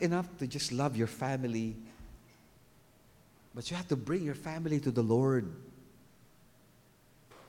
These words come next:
Kasi kung mamahalin mo lang yung pamilya at kayo-kayo lang at hindi mo dinadala sa Panginoon ang iyong pamilya, they will think that, you know,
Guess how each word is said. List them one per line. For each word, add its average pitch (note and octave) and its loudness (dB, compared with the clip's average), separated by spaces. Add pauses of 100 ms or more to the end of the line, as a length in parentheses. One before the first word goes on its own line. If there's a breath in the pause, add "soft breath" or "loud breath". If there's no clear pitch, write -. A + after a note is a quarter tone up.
(200)
Kasi B2+ -8
kung D3+ -4
mamahalin D#3+ 4
mo E3+ 4
lang E3+ 6
yung E3+ 2
pamilya F3+ 2
at - -8
kayo-kayo C3+ 4
lang D3 2
at - -6
hindi A#2+ -2
mo C#3+ 0 (400 loud breath)
dinadala D#3+ 6
sa - 0
Panginoon C3 -2
ang A#2 -2
iyong A#2 -4
pamilya, A2+ -4 (1900)
they D#3+ 4
will C4+ 6
think D#3 0
that, D3+ 2
you D#3+ -2
know, C#3 -2